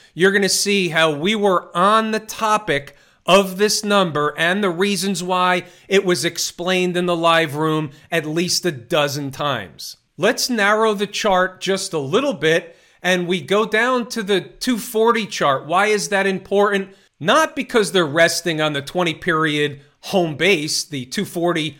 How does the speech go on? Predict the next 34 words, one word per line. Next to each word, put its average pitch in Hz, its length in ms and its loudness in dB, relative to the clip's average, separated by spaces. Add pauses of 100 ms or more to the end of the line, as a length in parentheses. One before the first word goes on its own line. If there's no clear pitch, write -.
twenty 208 380 0
period 147 640 -2
moving 156 360 0
average, 143 540 0 (300)
but 208 160 -2
what's 202 200 2
more 277 300 0
important 180 460 -2
is 165 340 -2 (300)
we 185 100 -2
had 262 260 0
this 254 240 -2 (120)
tail, 147 500 -4 (240)
and 156 220 -4
this 294 180 -4
tail 190 500 0
was 165 220 -4
from 196 240 -2
yesterday, 151 800 0 (180)
and 170 160 0
it 277 140 2
was 262 200 -4
the 247 60 -8
candle 202 540 -2
that 160 200 -2
fought 233 380 0
back 185 300 0
to - 80 -4
close 185 400 2
above 160 400 -2
that 165 240 0
breakup 160 420 -2
candle 143 420 -4
low. 160 360 0